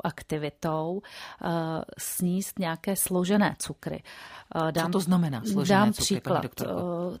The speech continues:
Speaker 1: to jsou cukry, které se budou uz-, uvolňovat pozvolna, eh,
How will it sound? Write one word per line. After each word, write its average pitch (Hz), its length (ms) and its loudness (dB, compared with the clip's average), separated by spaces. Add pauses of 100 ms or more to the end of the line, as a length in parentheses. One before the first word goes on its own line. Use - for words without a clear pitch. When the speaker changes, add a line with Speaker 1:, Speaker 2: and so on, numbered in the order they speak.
(100)
Speaker 1:
to 202 80 0
jsou 226 200 2
cukry, 196 360 -2
které 202 280 0
se - 140 -4
budou 196 240 0
uz-, 175 220 -4 (100)
uvolňovat 196 580 2
pozvolna, 151 840 -2 (640)
eh, 185 40 0